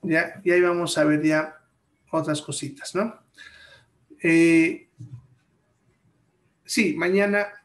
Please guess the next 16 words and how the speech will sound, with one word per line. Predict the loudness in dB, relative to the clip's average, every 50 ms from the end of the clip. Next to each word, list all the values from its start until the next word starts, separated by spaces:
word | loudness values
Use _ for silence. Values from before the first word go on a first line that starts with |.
| _ _ _ _ _ _ _ _ _ _ _ -8
en | -4 -2 -2
la | -2 0
mañana | -2 -2 -2 -2 -2 -2 -2 -2 -2 -4 -4 -6 -10 _ _ _ _ _ _ _ _ _ _ _ _ _ _ _ _ -12
voy | -8 -6 -4 -2 0 0 0
a | 0 0 -2 -4 -6
subir | -8 -10 -10 -6 -2 -2 -2 -2 -4 -12 _ _ _ _ _ _ _ _ _ _ _ _ _ _ _ _
el | -14 -14 -12 -10
cuestionario | -12 -12 -12 -12 _ -12 -10 -6 -6 -4 -2 -2 -2 -2 -2 -6 -12 _ _ _ _ _ _
de | -16 -14 -12 -10 -12
esta | -12 -10 -10 -10
materia | -8 -8 -8 -8 -8 -8 -8 -10 -14
para | -16 -16
que | -14 -12
lo | -12 -12 -12
completen. | -12 -12 -12 -10 -10 -10 -10 -12 -16 -20 _ _ _ _ _ _ _ _ _ _ _ _ _ _ _ _ _ _
¿Ya? | -14 -12 -12 -10 -10 -6 -4 -4 -4 -6 -8